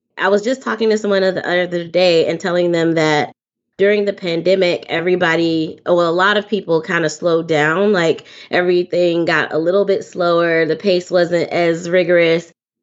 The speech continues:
For me, everything sped up a little bit. It was super busy. And so I feel like twenty twenty-two has been kind of about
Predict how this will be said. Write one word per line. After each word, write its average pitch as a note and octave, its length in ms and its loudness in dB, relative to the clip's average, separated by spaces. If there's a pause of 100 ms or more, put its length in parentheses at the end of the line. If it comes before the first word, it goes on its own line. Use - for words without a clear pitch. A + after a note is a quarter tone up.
(100)
For G#3 160 2
me, A#3 300 2
everything G3+ 560 0
sped F3+ 340 -4
up A3+ 140 -2
a F#3 60 -2
little D#3 260 0
bit. D3 400 0
It E3 140 0
was F3 200 0
super B3 460 0
busy. D#3+ 500 0
And D#3+ 220 -2
so D#3 440 2 (360)
I E3+ 80 0
feel F#3 260 2
like E3+ 400 -4 (140)
twenty G#3 320 2
twenty-two G3+ 640 0
has F#3 260 0
been E3+ 360 0
kind F3 320 0
of E3+ 120 -2
about E3 680 0